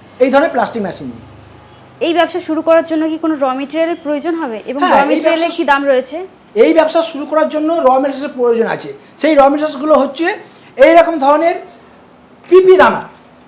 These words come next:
Speaker 1: প্লাস্টিক পিপি দানা। এই, এই সব দানাগুলো দিয়ে আপনাকে কিন্তু,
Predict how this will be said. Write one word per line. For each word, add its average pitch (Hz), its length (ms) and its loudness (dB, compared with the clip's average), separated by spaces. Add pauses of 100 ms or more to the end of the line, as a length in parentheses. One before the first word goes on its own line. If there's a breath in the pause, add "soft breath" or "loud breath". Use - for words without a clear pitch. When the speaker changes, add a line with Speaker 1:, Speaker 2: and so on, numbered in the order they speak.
(160)
Speaker 1:
প্লাস্টিক 320 520 0
পিপি 330 220 -2
দানা। 233 280 -2 (1200)
এই, 311 160 4
এই 277 320 0
সব 294 240 0
দানাগুলো 277 420 -2
দিয়ে 294 180 0
আপনাকে 285 360 -4
কিন্তু, 285 380 -8